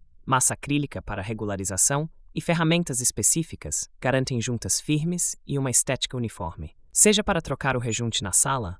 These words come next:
ou no piso da varanda, essas escolhas impactam diretamente a aderência, a dilatação e também a facilidade na limpeza.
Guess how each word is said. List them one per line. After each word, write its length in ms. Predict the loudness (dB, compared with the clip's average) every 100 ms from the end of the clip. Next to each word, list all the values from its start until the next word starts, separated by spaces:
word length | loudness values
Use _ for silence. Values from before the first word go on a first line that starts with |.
| -6
ou 140 | -2
no 80 | -2
piso 260 | -2 -2 -2
da 120 | -4
varanda, 480 | -2 -2 -2 -4 -8 -16 -20 -20 -20 -20 -2
essas 280 | 2 2 2
escolhas 420 | 0 0 -2 -2
impactam 420 | -2 -2 0 0
diretamente 720 | 0 0 0 0 -2 -2 -4 -4
a 60 |
aderência, 600 | -4 -2 -2 -2 -4 -6 -14 -20 -8
a 80 | -2
dilatação 760 | 2 2 2 0 0 0 -6 -8 -18 -14 -6
e 60 |
também 400 | 0 2 4 2
a 40 | 0
facilidade 680 | 0 0 2 0 0 0 -2
na 80 |
limpeza. 540 | -2 -4 -6 -8 -10